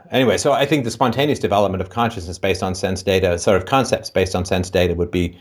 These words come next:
fundamental. Uh, and the automation of those concepts into instincts, um, particularly moral instincts, would be a great challenge. I kinda mean, I'm not exactly an expert programmer, though I did it for twenty years.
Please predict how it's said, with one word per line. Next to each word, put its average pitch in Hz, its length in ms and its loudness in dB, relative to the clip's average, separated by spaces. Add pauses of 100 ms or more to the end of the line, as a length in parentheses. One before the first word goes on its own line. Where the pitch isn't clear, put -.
(180)
fundamental. 92 580 0 (680)
Uh, 87 280 0
and 95 200 0
the 95 180 0
automation 113 520 -2
of 95 100 -4
those 95 180 -2
concepts 107 640 -6 (220)
into 101 260 -2
instincts, 95 680 -4
um, 90 400 -2 (400)
particularly 104 480 2
moral 92 300 2
instincts, 87 420 -4
would 90 140 -2
be 90 120 2
a 90 60 4
great 92 240 2
challenge. 90 540 -6
I 95 60 0
kinda 95 240 -2
mean, 87 260 0 (280)
I'm 95 120 2
not 87 140 4
exactly 90 420 0
an 82 60 0
expert 85 320 -4
programmer, 90 440 0
though 85 120 0
I 82 40 -2
did 92 160 -2
it 80 140 -2
for 82 220 -4 (680)
twenty 92 260 2
years. 95 460 0